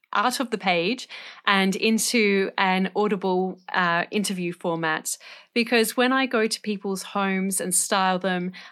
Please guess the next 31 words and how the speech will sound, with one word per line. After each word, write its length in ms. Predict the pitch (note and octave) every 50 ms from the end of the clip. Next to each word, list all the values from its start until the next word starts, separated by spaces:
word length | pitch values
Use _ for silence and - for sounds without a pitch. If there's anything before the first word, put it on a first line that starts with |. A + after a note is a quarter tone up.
| -
I 80 | - G#3
get 200 | G#3 A#3+ - -
to 140 | - - A#3+
meet 280 | A#3 A#3+ A#3 A3+ - -
all 180 | A3+ B3+ B3+
sorts 320 | A#3+ - - A3+ - - -
of 120 | G#3 G3
interesting 560 | G3 F#3+ F3+ - F#3+ F3+ F3 - - F3+ F3
people, 600 | F3+ - F3+ E3+ E3+ - - F3 F3 E3+ F3 F3 -
and 140 | - G3 G#3
I 60 | G#3
really 360 | A3 A3 A3+ B3+ C4 C4 C4+ B3+
love 240 | A3+ G#3 F#3+ F#3
the 80 | - G3
conversations 920 | F#3+ - - F#3 F3 E3+ F3+ - - F3+ F3 E3+ - - F3 E3+ F3 -
that 140 | - G3+ F#3
I 120 | F3+ F3 E3+
have 340 | E3+ - F#3 F#3 F3+ -
with 200 | F#3+ F3+ F3+ F3+
them. 280 | - E3 D#3 D3+ D#3+ D#3+ - - - - - - - - - - _
And 500 | - G#3 G#3 G#3 G3+ G3+ G#3 G#3 F#3+ - - - _ _ _ _
it's 400 | A3+ A#3+ - - - - - - - - _ _ _ _ _ _ -
such 320 | - - - - - -
a 60 | B3+
great 240 | A#3+ B3 A3+ A3+ -
opportunity 800 | - G3 A3 G#3 - - A3 G3 F#3+ F#3 F#3 - - G3 F#3 F#3+
to 380 | F#3 - - A3 G3+ G3 F#3+ F#3
bring 260 | F#3 - A3+ A#3 A#3
them 160 | A3+ A3 G#3+
to 140 | - - G#3
life, 440 | F#3 F#3 F3+ F3 F3 E3+ - -